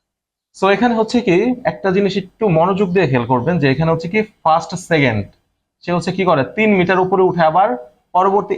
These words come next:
এক সেকেন্ডে সে নিচে নামে। তার মানে কি হইলো, এক সেকেন্ডে তিন মিটার উপরে উঠলো, আরেক সেকেন্ডে সে এক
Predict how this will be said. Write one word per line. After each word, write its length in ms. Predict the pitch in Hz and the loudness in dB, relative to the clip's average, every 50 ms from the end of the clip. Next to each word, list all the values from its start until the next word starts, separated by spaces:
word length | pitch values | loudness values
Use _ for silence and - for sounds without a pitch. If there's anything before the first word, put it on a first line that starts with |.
| - | -2
এক 160 | - - - - | -2 -2 -2 -2
সেকেন্ডে 400 | - - 220 196 175 185 175 185 | -4 -4 -2 0 0 0 0 0
সে 140 | 175 - 202 190 | -2 0 0 2
নিচে 260 | 170 170 170 170 202 | 2 2 2 2 2
নামে। 280 | 180 139 117 107 98 95 85 - _ _ _ _ _ _ _ _ _ | 2 2 0 0 -4 -6 -8 -12 _ _ _ _ _ _ _ _ _
তার 120 | 160 160 | 0 0
মানে 140 | 180 185 185 180 | 0 0 -2 0
কি 120 | 185 185 | 0 0
হইলো, 220 | 185 190 185 202 208 208 | 2 2 2 2 2 0
এক 140 | - 175 175 - | 0 -2 -2 -4
সেকেন্ডে 440 | - - 180 175 185 180 175 185 185 | -6 -4 -2 0 0 0 0 0 0
তিন 180 | 185 196 190 185 | 0 0 2 2
মিটার 220 | 185 180 185 185 | 2 2 2 2
উপরে 220 | 190 185 190 196 196 | 2 2 2 2 0
উঠলো, 260 | 185 185 185 185 208 220 | 0 0 0 0 0 2
আরেক 280 | - 175 180 196 190 - | 2 2 0 0 -4 -6
সেকেন্ডে 320 | - 175 170 170 170 170 | -4 -4 -2 -2 -2 -4
সে 140 | - - 202 | -4 -4 -2
এক 220 | 202 - 208 202 | 0 0 0 0